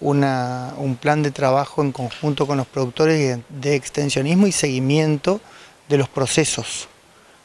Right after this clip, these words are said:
Como hoy escuchamos en una conferencia, lo más importante es el, son los procesos. Entonces, creo que ese, ahí es donde tenemos que hacer foco. Eh, yo creo que es posible.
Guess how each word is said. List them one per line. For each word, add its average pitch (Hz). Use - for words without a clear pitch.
Como 131
hoy 139
escuchamos 143
en 139
una 135
conferencia, 131
lo 127
más 139
importante 139
es -
el, 127
son 143
los 131
procesos. -
Entonces, 156
creo 165
que 160
ese, 202
ahí 175
es 180
donde 156
tenemos 151
que 143
hacer 135
foco. 123
Eh, 131
yo 165
creo 226
que 208
es 214
posible. 156